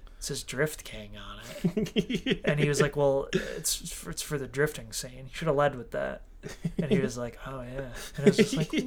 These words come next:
Speaker 1: "What the fuck?" Shit's so dumb.
Speaker 2: Yeah, they, the
Speaker 1: <sighs>
Speaker 2: game is very self-aware.
Speaker 1: Yeah.
Speaker 2: It's just, they did a great job.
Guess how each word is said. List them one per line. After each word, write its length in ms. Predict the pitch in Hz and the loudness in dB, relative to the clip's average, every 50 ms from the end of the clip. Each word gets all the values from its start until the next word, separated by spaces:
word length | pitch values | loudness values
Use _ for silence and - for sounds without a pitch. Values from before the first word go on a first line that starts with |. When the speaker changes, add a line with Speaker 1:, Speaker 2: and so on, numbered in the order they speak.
| - - | 6 6
Speaker 1:
"What 200 | 208 208 - - | 10 10 10 10
the 160 | - - - | 10 8 6
fuck?" 580 | - - - - - - 190 214 240 - - - - - - - - - - - - 240 - | 8 8 6 6 8 8 6 8 8 6 4 6 4 4 2 4 4 2 2 4 0 -2 -2
Shit's 300 | - - - 165 - - | 2 2 2 2 2 2
so 260 | - - 175 165 170 | 2 4 6 6 6
dumb. 460 | 160 - 165 160 170 170 170 170 196 - - - - - - - - - | 6 8 8 10 10 10 8 8 6 2 2 0 0 -2 -4 -10 -8 10
Speaker 2:
Yeah, 240 | - 202 196 202 202 | 12 12 12 12 12
they, 180 | 196 202 196 190 | 12 12 12 12
the 260 | 196 180 190 196 220 | 12 10 8 8 10
Speaker 1:
<sighs> 120 | 208 262 | 10 10
Speaker 2:
game 140 | 262 262 254 | 10 12 12
is 140 | 220 202 165 | 12 12 12
very 300 | 151 165 160 156 143 135 | 12 12 12 12 12 10
self-aware. 840 | - - 131 113 110 - - 101 98 101 107 110 107 107 - 180 175 | 8 6 4 4 4 4 2 4 6 8 8 8 10 10 12 12 12
Speaker 1:
Yeah. 340 | 170 160 151 147 143 143 | 12 10 10 10 10 10
Speaker 2:
It's 280 | 156 156 151 147 151 - | 10 10 8 6 4 0
just, 240 | 165 160 160 - - - - - - - - - - - - - | -2 -2 -2 -4 -10 -18 -20 -20 -18 -18 -18 -18 -20 -20 -10 6
they 120 | 170 180 190 | 8 10 12
did 160 | 196 190 175 | 12 12 12
a 40 | 147 | 12
great 260 | 117 117 110 101 82 | 12 10 10 10 8
job. 400 | - 90 80 76 73 80 80 - | 6 2 0 2 -2 -4 -6 -8